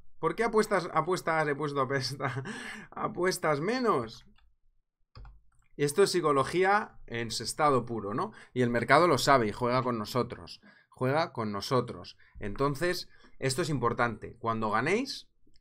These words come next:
o sea, solo arriesgar más cuando hayáis ganado la operación anterior. Entonces podéis, os habéis ganado el poder a-, apostar más. ¿Que estáis perdiendo en la anterior? Tenéis que apostar menos.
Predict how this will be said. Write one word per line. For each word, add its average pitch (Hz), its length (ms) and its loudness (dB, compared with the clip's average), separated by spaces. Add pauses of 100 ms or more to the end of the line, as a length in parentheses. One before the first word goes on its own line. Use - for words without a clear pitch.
(120)
o - 80 -12
sea, 131 220 -4
solo 156 600 2 (340)
arriesgar 135 640 2
más 208 320 2
cuando 107 280 -4
hayáis 117 240 -4
ganado 139 360 0
la 135 100 -4
operación 104 420 -8
anterior. 127 600 -4 (400)
Entonces 110 320 -8
podéis, 127 340 0
os 110 160 -10
habéis 107 200 -4
ganado 117 320 -2
el 113 240 -6
poder 101 300 -4
a-, 98 260 -6
apostar 95 400 -4
más. 90 260 -12 (300)
¿Que 135 60 -2
estáis 175 260 0
perdiendo 190 560 4
en 110 80 -2
la 117 120 2
anterior? 131 580 4
Tenéis 110 280 -10
que - 80 -4
apostar 113 440 -4
menos. 104 520 -4